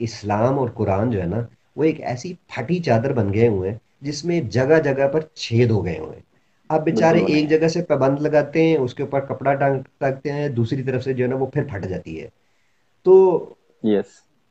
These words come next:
Speaker 1: वो जितनी भी कोशिश कर लें, ये इस्लाम में जितने छेद हो चुके हैं, जितनी फट चुकी है, ये अब सिलने वाली नहीं है,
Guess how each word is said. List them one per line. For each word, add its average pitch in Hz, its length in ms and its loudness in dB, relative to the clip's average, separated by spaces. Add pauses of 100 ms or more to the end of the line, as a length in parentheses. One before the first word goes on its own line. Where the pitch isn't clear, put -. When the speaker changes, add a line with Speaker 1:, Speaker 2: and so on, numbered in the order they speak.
(400)
Speaker 1:
वो 190 340 6 (260)
जितनी 185 360 4
भी 226 80 4
कोशिश 196 360 0
कर 160 240 4
लें, 180 360 2
ये 180 520 0 (560)
इस्लाम 135 440 0
में 160 260 2
जितने 160 240 0
छेद 160 360 0
हो 151 80 6
चुके - 220 -8
हैं, 156 160 0
जितनी 156 220 -4
फट 127 260 -8
चुकी 143 320 -8
है, 139 220 -8 (680)
ये 147 140 2
अब 165 120 4
सिलने 139 400 2
वाली 143 240 6
नहीं 98 220 0
है, 80 140 -10